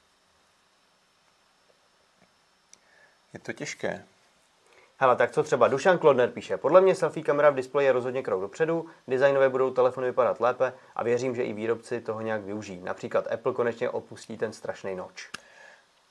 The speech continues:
Speaker 1: Jako je to takový asi jako destilát mýho názoru, no, takže
Speaker 2: Tak já si myslím, že bychom mohli dát Dušan Klodner. Eh, Dušane,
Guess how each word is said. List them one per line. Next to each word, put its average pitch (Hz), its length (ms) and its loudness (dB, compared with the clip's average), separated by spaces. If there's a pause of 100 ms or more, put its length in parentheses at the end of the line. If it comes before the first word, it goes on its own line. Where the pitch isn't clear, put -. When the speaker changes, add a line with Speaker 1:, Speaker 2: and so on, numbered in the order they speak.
Speaker 1:
Jako 110 260 4
je 139 80 12
to 147 100 4
takový 143 280 4
asi 139 180 2
jako 135 140 2
destilát 131 680 10
mýho 135 200 -6
názoru, 131 380 2
no, 92 140 -6
takže 104 420 -10 (920)
Speaker 2:
Tak 139 140 4
já 151 120 10
si 151 100 -2
myslím, 143 240 0
že 139 100 0
bychom 139 280 0
mohli 127 180 2
dát 113 300 4 (200)
Dušan 131 440 -2
Klodner. 135 640 0 (580)
Eh, 117 320 10
Dušane, 147 640 2